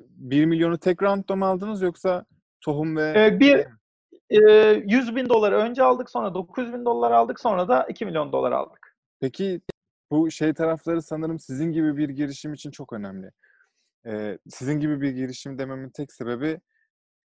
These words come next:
Speaker 1: yeni bir model başlatıyorsunuz dünyada. Yeni bir pazar yaratmaya çalışıyorsunuz ve çok da büyük bir ekip değilsiniz. Her ne kadar yetkin insanlar da olsa ekip aslında üç kişi. Hepsi, bunların hepsi bu operasyonu, e, yetişebilecek kişi sayısı yok. İlk bu
Speaker 2: Hı hı.
Speaker 1: gelen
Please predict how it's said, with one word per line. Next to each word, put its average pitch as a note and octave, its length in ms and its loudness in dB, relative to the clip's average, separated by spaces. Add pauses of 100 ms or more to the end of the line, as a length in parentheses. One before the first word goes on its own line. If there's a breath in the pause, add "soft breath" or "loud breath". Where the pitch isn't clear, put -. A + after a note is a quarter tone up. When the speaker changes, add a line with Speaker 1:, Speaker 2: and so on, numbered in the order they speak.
Speaker 1:
yeni C#3 280 0
bir E3+ 100 2
model E3+ 380 0
başlatıyorsunuz D#3+ 800 -4
dünyada. D#3+ 580 -6 (800)
Yeni B2 220 -2
bir D#3+ 100 2
pazar E3 340 -2
yaratmaya D#3+ 500 -4
çalışıyorsunuz D#3+ 800 -10 (280)
ve E3 80 -2
çok - 260 -4
da E3 100 0
büyük D#3 260 -2
bir E3+ 80 2
ekip D#3 340 -6
değilsiniz. C#3 500 -4
Her B2 140 -6
ne B2 80 -8
kadar B2 240 -2
yetkin A#2+ 360 -6
insanlar A2+ 520 -8
da A2+ 40 -6
olsa B2 220 -6
ekip D3+ 180 -10
aslında D3+ 260 -2
üç D3 100 -12
kişi. C3 240 -12
Hepsi, B2 300 -8
bunların C#3 280 -4
hepsi C3+ 240 -10
bu C3+ 100 2
operasyonu, C#3 520 -6
e, C3 320 -14
yetişebilecek B2+ 880 -10 (840)
kişi C3 200 -14
sayısı B2+ 440 -8
yok. G2 140 -8 (640)
İlk F#3+ 240 -4
bu F#3+ 40 -6
Speaker 2:
Hı G3 40 -4
hı. F#3 40 -4
Speaker 1:
gelen F#3 220 -2